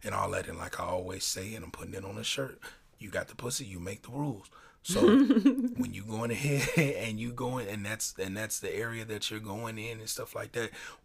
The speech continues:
Speaker 1: watch She's Gotta Have It. I don't know if you've probably seen the, the, the show or whatever. Like I said, I haven't
Speaker 2: Well, we
Speaker 1: seen
Speaker 2: ain't
Speaker 1: the
Speaker 2: talking
Speaker 1: show,
Speaker 2: about the show.
Speaker 1: but I'm
Speaker 2: You
Speaker 1: talking
Speaker 2: can't
Speaker 1: about
Speaker 2: vouch
Speaker 1: the
Speaker 2: for the
Speaker 1: original
Speaker 2: show.
Speaker 1: movie.
Speaker 2: Yeah.
Speaker 1: Yeah, I can't really vouch for the show. I heard it was good, but I can't really vouch for the show as far as an example.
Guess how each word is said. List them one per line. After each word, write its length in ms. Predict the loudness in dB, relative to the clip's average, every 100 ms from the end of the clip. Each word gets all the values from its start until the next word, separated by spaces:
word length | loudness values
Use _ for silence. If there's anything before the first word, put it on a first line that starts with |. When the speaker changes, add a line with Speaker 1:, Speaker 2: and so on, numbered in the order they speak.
| 0
Speaker 1:
watch 400 | 4 4 2 -2
She's 360 | -2 -2 -2 -4
Gotta 180 | -4 -4
Have 300 | -4 -6 -6
It. 100 | -8 -4
I 80 |
don't 160 | -2 0
know 120 | 0
if 120 | 0
you've 160 | -4 -10
probably 380 | -2 -2 -2 -6
seen 240 | -6 -4
the, 120 | -6 -8 -10
the, 200 | -10 -10 -6
the 60 | -2
show 260 | 0 -2
or 180 | -4 -4
whatever. 280 | -4 -2 -2
Like 140 | -4
I 20 |
said, 180 | -4 -2
I 60 | 0
haven't 140 | 2
Speaker 2:
Well, 80 | 6
we 80 | 8
Speaker 1:
seen 80 | 8
Speaker 2:
ain't 100 | 8
Speaker 1:
the 60 |
Speaker 2:
talking 140 | 8 8
Speaker 1:
show, 80 | 6
Speaker 2:
about 180 | 6 4
the 80 |
show. 240 | 4 6 6
Speaker 1:
but 240 | 6 2 0
I'm 80 | 2
Speaker 2:
You 60 |
Speaker 1:
talking 160 | 6 8
Speaker 2:
can't 100 | 8
Speaker 1:
about 200 | 8 6
Speaker 2:
vouch 80 | 6
Speaker 1:
the 40 | 2
Speaker 2:
for 120 | 0
the 0 |
Speaker 1:
original 340 | 0 0 0
Speaker 2:
show. 40 | 0
Speaker 1:
movie. 340 | -4 -8 -4
Speaker 2:
Yeah. 280 | -2 0 -2
Speaker 1:
Yeah, 160 | -2 -2
I 60 |
can't 200 | -2 -4
really 140 | -2 -2
vouch 240 | -4 -4
for 140 | -6 -6
the 60 |
show. 300 | -4 -2 -2
I 60 | -2
heard 160 | -4
it 80 | -4
was 140 | -6 -8
good, 420 | -4 -2 -4 -4
but 120 | -4
I 80 | -4
can't 260 | -6 -6
really 140 | -6 -8
vouch 200 | -8 -10
for 120 | -8
the 40 | -6
show 220 | -4 -6
as 60 | -10
far 240 | -6 -4
as 80 | -4
an 120 | -6
example. 580 | -12 -8 -6 -4 -6 -12